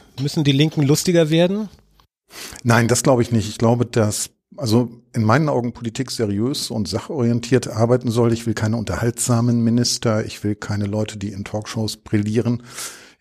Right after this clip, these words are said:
Speaker 2: Ähm, in kleinen Splitterparteien wie den unseren, finde ich, also ich bewundere Gregor dafür, dass er mit Humor und, äh, teilweise sehr auch mit satirischen Elementen oder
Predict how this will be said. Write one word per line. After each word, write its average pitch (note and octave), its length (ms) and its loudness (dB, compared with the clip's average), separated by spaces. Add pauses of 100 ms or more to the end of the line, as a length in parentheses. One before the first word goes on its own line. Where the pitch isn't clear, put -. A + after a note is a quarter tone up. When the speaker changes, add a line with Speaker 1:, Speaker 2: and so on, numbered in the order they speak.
Speaker 2:
Ähm, A2+ 440 4 (460)
in A#2 200 4
kleinen C3+ 340 4
Splitterparteien B2+ 1000 0
wie - 60 -2
den G2 180 0
unseren, A2+ 680 0 (480)
finde C3+ 460 2
ich, B2+ 480 0
also A#2 180 2 (420)
ich - 220 -6
bewundere C#3+ 380 4
Gregor B2+ 300 4
dafür, A#2+ 340 2
dass - 320 0
er G#2+ 240 0
mit - 520 -4 (120)
Humor A2+ 580 2
und, A2+ 480 -2
äh, G#2+ 240 -6
teilweise G#2+ 380 2
sehr G#2 180 2
auch - 160 -6
mit G#2 180 -2
satirischen - 480 -4
Elementen A#2 460 0
oder A2 180 -2